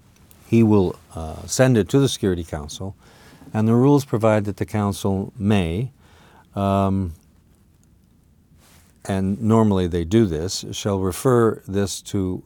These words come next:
a committee of the Security Council. It's the Committee of the Whole, as is most, uh, or all of the committees of the Security Council, all fifteen members, and it's a committee on new members, and they will re-, review the application and decide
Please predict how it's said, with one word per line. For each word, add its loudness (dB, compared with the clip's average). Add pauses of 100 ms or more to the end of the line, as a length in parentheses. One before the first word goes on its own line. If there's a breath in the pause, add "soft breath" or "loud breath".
(120)
a -8
committee 0 (340)
of -10
the -8
Security -6
Council. -14
It's -14
the -6
Committee -2
of -2
the -4
Whole, -4 (640 soft breath)
as -6
is -8
most, -8
uh, -10
or -10
all 0
of -6
the -6
committees -6
of -10
the -12
Security -8
Council, -10 (640 loud breath)
all 0
fifteen -2
members, -6
and -4
it's -8
a -6
committee -2
on 0
new 0
members, -4
and -6
they 0
will 2
re-, -4
review -4
the -4
application -6
and -8
decide -6